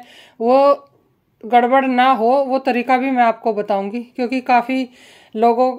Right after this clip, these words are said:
ने इसके बारे में मेरे को बोला है कि ये डिजाइन जब बनाते हैं ना, तो कई बार गलतियां हो जाती हैं। तो मैं वो तरीका आपको बताऊंगी जो बहुत अच्छे से आप इसको बना लें।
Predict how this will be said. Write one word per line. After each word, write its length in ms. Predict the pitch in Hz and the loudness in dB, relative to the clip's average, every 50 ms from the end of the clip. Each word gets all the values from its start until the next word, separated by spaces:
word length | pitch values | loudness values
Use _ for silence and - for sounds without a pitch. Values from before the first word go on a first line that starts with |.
| - 262 | -10 -10
ने 440 | 247 240 233 233 240 247 247 247 254 | -8 -6 -4 -2 -2 -2 -2 -4 -6
इसके 380 | 254 247 214 - - - 254 | -8 -10 -10 -10 -6 -4 0
बारे 240 | 240 240 233 233 240 | 2 2 2 2 0
में 120 | 240 247 240 | -2 -2 -4
मेरे 160 | 240 233 226 | -4 -6 -4
को 140 | - 254 226 | -2 -2 -2
बोला 300 | 202 196 196 185 190 185 | -2 -2 -2 -2 -2 0
है 140 | 196 214 | -2 -2
कि 140 | 220 - 254 | -4 -4 -6
ये 240 | 247 247 254 262 262 | -6 -4 -4 -4 -4
डिजाइन 420 | 233 247 226 226 240 240 247 254 | -4 -4 -2 -2 -2 -2 -2 -2
जब 140 | 240 254 220 | -2 -4 -2
बनाते 420 | 185 214 208 202 202 202 202 - 254 | -2 -2 -2 -2 -4 -4 -4 -6 -6
हैं 80 | 254 | -6
ना, 120 | 254 285 294 | -4 -6 -6
तो 160 | 285 294 277 | -6 -8 -8
कई 180 | 269 262 247 | -6 -6 -4
बार 180 | 247 240 254 262 | -4 -4 -4 -4
गलतियां 420 | 233 240 233 226 214 269 269 254 | -4 -6 -6 -6 -6 -6 -4 -2
हो 100 | 233 196 | -2 -4
जाती 340 | 180 180 175 170 175 - 185 | -4 -6 -6 -8 -8 -10 -10
हैं। 120 | 190 196 190 | -10 -8 -8
तो 100 | - 240 | -8 -6
मैं 140 | 240 254 | -6 -4
वो 140 | 262 269 277 | -4 -6 -6
तरीका 340 | 269 - 262 247 254 247 269 | -6 -4 -4 -4 -2 -2 -2
आपको 280 | 262 254 247 - - 262 | -2 -2 -4 -6 -8 -8
बताऊंगी 400 | 240 220 214 202 190 202 214 240 | -6 -6 -6 -6 -6 -6 -8 -8
जो 120 | 262 269 | -8 -6
बहुत 300 | 233 220 208 220 220 233 | -4 -2 -2 -2 -2 -4
अच्छे 220 | 233 226 - 220 | -8 -8 -10 -10
से 120 | 208 - 240 | -6 -2 -2
आप 180 | 220 214 220 | -2 -2 -4
इसको 240 | 214 202 - - 254 | -8 -10 -8 -8 -4
बना 280 | 233 226 214 196 185 175 | -2 -2 -2 -2 -4 -4
लें। 220 | 170 170 165 151 | -6 -6 -10 -12